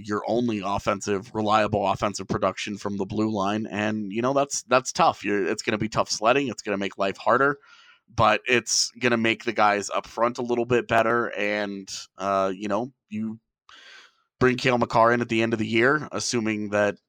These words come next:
you know, whatever. And, you know, o-, obviously he won't factor in, likely factor heavily into the, the playoff race, uh, 'cause he'll probably be here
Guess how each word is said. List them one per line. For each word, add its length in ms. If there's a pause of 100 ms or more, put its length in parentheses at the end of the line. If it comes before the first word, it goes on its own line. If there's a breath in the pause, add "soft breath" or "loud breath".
(220)
you 100
know, 200 (360)
whatever. 440 (160)
And, 680 (1500)
you 80
know, 140
o-, 100
obviously 840 (260)
he 140
won't 260 (100)
factor 480
in, 180 (100)
likely 360
factor 400
heavily 380
into 140
the, 220 (120)
the 100
playoff 360
race, 380 (720 soft breath)
uh, 180
'cause 240
he'll 120
probably 380
be 160
here 320